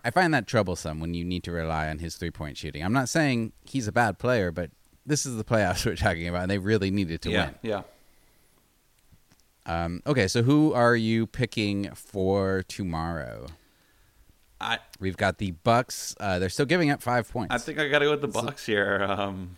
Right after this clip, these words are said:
Speaker 2: and I'm, I'm on the Raptors tonight for the third time in a row,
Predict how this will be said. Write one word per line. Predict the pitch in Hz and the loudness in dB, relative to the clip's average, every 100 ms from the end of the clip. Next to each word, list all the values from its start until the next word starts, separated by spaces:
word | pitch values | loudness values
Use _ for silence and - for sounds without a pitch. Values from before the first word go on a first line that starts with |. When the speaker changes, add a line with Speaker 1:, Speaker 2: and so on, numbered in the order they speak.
| - | -8
Speaker 2:
and | 101 101 | -2 0
I'm, | 101 104 | 0 -2
I'm | 110 113 | -2 0
on | 110 | 0
the | |
Raptors | 98 101 104 113 107 - | 2 2 2 0 -2 -2
tonight | 107 90 107 107 | -8 -6 -6 -4
for | - | -6
the | 98 | -6
third | 95 104 98 | -4 -2 -2
time | - 98 98 | -4 -6 -4
in | 95 | -4
a | |
row, | 98 95 | -2 0